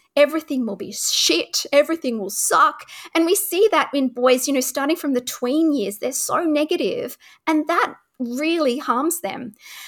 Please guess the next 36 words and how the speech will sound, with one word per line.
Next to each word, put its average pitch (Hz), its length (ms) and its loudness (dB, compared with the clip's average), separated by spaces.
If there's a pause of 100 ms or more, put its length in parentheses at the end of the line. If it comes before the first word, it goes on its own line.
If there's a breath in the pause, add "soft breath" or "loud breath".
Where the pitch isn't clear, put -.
(140 loud breath)
And 330 160 2
so 320 140 -2
what 381 240 0 (180)
we've 294 240 0
worked 285 380 2
with 330 160 -4
parents 226 440 -6
of 240 160 -10
boys, - 380 -6
boys 294 340 4
who 285 240 2
are 262 80 2
negative 262 380 2
about 240 220 0
everything, 233 320 -4
don't 269 160 0
want 269 100 0
to 262 60 -2
go 247 100 2
to 240 60 2
school, 240 440 2
say 247 220 0
life's 247 400 2
not 254 160 0
worth 233 180 0
living, 240 380 0
everything 269 340 0
sucks, 262 380 0
I - 80 -4
have 269 180 0
no 254 160 0
friends, 254 480 0
can't 294 320 0
read 247 440 4
or 233 80 -2
whatever. 233 420 -4